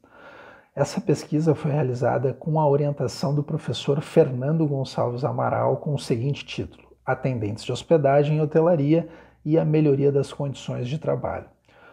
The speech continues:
O principal objetivo dessa pesquisa foi conhecer o trabalho das atendentes de hospedagem e propor melhorias.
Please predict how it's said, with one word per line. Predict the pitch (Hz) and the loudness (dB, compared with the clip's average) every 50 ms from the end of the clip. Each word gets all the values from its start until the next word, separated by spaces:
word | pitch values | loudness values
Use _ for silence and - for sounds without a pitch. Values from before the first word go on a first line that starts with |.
| - _ _ | -20 _ _
O | 151 | -6
principal | 123 - 160 170 160 - - 156 - 175 - 254 | 0 2 4 4 2 2 -6 0 2 4 6 6
objetivo | 214 175 156 147 135 117 - - - 143 135 151 131 | 6 6 4 2 2 0 -2 -2 -2 -2 -2 -2 -4
dessa | 135 123 120 - 165 | -4 -6 -6 -6 -12
pesquisa | - - 104 101 - - _ - 147 160 160 135 143 123 | -12 -10 -14 -14 -14 -14 _ -4 -2 -2 0 0 -2 -4
foi | - - - 139 | -2 0 -2 -2
conhecer | - - 147 147 143 - - - 160 | 0 -2 -4 -4 -4 -2 2 4 4
o | 160 | 4
trabalho | 160 - 165 147 120 117 123 123 143 156 156 | 6 4 4 4 4 2 0 2 2 2 2
das | 143 156 143 147 | 2 2 2 2
atendentes | 151 143 - 143 135 131 120 123 127 123 - | 0 -2 -2 -4 -6 -6 -6 -6 -8 -8 -8
de | - | -8
hospedagem | 131 117 - - - 139 127 127 127 123 135 143 156 151 151 170 240 - - | -8 -8 -6 -8 -8 -6 -2 -2 -2 -2 0 2 2 2 2 0 -2 -4 -4
e | 190 | -4
propor | 175 - - 185 170 180 - 147 143 156 | -2 4 4 4 4 6 4 2 2 4
melhorias. | 151 156 160 175 170 160 131 117 113 - - - - - - _ | 2 2 2 2 2 0 0 -2 -6 -8 -10 -14 -18 -18 -20 _